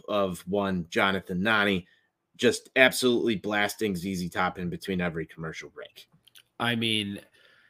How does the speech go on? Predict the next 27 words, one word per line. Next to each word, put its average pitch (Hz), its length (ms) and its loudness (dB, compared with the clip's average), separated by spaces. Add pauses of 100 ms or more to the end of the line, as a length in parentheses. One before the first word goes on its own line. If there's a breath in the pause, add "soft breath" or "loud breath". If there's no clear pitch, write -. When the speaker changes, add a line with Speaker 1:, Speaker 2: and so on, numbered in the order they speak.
(120 soft breath)
Speaker 2:
has 143 200 0
Jonathan 123 540 -4
turned 135 340 -4
off 139 320 -4
the 95 80 -8
Z 82 200 -12
Z 80 160 -12
Top 85 280 -4
at 80 140 -8
this 90 140 -10
point 78 260 -10
here? 80 180 -6
I, 80 220 -8 (320)
there's 147 180 2
a 151 40 -2
good 180 200 2
chance 170 380 0
his 135 240 0
neighbors, 107 580 0
I 101 60 -6
mean, 107 160 -4
kids 277 320 -2
within, 143 480 0 (180)
within 127 420 -4 (180)
the 117 120 0
local 113 580 0
neighborhood 90 600 -4